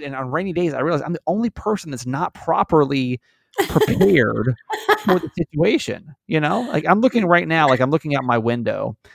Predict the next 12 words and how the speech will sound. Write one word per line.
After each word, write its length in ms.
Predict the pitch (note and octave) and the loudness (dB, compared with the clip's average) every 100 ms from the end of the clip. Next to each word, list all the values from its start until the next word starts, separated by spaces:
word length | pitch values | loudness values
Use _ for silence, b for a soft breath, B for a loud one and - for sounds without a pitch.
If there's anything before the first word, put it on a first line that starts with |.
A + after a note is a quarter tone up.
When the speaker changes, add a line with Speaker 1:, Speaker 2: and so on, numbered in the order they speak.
| F#3+ | -6
Speaker 1:
and, 120 | E3 | -2
Speaker 2:
Uh-huh. 80 | A3 | 0
Speaker 1:
like, 140 | G#2+ | 0
looking 240 | C3 - A2+ | -4 -6 -6
down 260 | A2+ A2+ | -4 -4
onto 280 | A2 G#2+ G#2+ | -4 -6 -8
this, 240 | A#2 G2+ | -6 -6
like, 260 | A2+ G#2+ - | -4 -4 -4
walkway 500 | A#2 A#2 - G#2+ A2+ | -4 -2 -2 -2 -2
area. 340 | G#2+ A2+ - | -4 -6 -8
Speaker 2:
Uh-huh. 500 | A2+ _ - F#3 F3 C3 | -12 _ -20 -10 -4 -2
Speaker 1:
And, 540 | B2+ B2 A#2 A#2 | 0 0 -2 -4